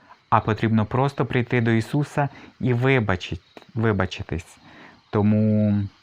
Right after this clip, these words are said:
давайте жити чесно перед Богом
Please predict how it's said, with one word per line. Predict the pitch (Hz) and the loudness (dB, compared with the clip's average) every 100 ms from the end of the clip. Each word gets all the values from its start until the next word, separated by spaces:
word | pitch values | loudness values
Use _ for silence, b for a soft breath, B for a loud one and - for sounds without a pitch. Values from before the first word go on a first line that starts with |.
| _ _ _ _ _ _ _ _ _ | _ _ _ _ _ _ _ _ _
давайте | 110 117 110 110 | 2 2 2 0
жити | 107 - | -2 -2
чесно | 110 147 123 - | -4 -2 -2 -4
перед | 113 117 113 | -2 2 2
Богом | 117 143 143 123 | 2 2 2 0